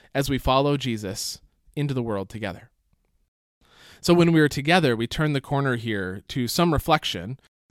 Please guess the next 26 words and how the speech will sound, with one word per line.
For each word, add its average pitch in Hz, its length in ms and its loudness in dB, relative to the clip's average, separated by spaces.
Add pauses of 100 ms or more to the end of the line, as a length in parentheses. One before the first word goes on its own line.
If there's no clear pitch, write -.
(140)
It 160 40 2
was 170 140 0
around 226 240 4
the 277 60 -4
questions, 151 640 -2 (500)
where 185 300 0
do 254 100 4
you 202 220 2
have 127 600 -2 (240)
dominion, 117 500 -2 (160)
<laughs> 143 180 -6
great 165 220 2
or 143 60 0
small? - 380 -6 (1160)
And 165 100 4
making 226 240 2
a 185 60 4
list - 440 -4 (520)
of 143 120 0
those 131 200 2
aspects. - 460 -8
Where 214 380 2
do 185 100 -4
you 170 80 -4
have 143 260 -2
dominion? 127 320 -4